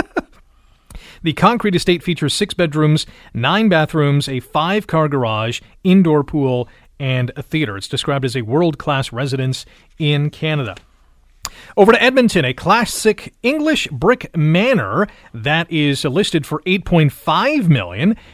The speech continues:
It has an indoor pool, a hot tub, a chef-inspired kitchen, a butler's pantry, imported tile, an elevator, bar, rec room, and wine room. This looks like a conference center,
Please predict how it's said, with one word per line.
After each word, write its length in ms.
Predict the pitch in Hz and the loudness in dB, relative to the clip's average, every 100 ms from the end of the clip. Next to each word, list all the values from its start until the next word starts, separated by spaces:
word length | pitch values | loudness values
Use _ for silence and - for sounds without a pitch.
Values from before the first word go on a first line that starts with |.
| - | -8
It 80 | 127 | -2
has 180 | 143 | -2
an 80 | 147 | -2
indoor 360 | - 180 156 139 | 2 2 4 0
pool, 360 | - 220 220 | 0 2 2
a 40 | 123 | 0
hot 220 | 165 190 | -4 -4
tub, 320 | - 180 180 | 0 2 2
a 60 | 135 | -2
chef-inspired 1000 | - - 247 - 185 175 - 147 131 123 | -4 -2 -4 -2 0 0 0 -4 -4 -2
kitchen, 380 | 202 196 196 180 | -2 0 0 0
a 60 | |
butler's 440 | 95 185 - 180 - | -2 -4 -2 -4 -2
pantry, 540 | 160 151 - 156 143 - - | -2 -2 0 -2 -2 -8 -6
imported 600 | 196 262 302 214 175 139 | -2 0 0 0 0 -2
tile, 420 | - 156 151 156 | -2 0 2 0
an 120 | 127 120 | -2 -4
elevator, 640 | - 226 226 190 190 196 | -2 0 2 2 2 0
bar, 520 | 185 107 165 180 180 180 - - | -2 -2 0 2 2 0 -6 -10
rec 320 | 120 170 - | 0 0 2
room, 240 | 170 175 170 | 2 2 2
and 180 | 156 123 | -2 0
wine 300 | 123 165 175 | 0 2 2
room. 240 | 120 101 | 0 -2
This 240 | 127 156 | -2 -2
looks 200 | 185 165 | -2 -4
like 280 | 135 127 127 | -2 -2 -2
a 160 | 123 110 | -6 -6
conference 640 | - - 196 220 156 127 | -6 -2 -2 0 -2 -2
center, 320 | - 101 101 | -4 -6 -8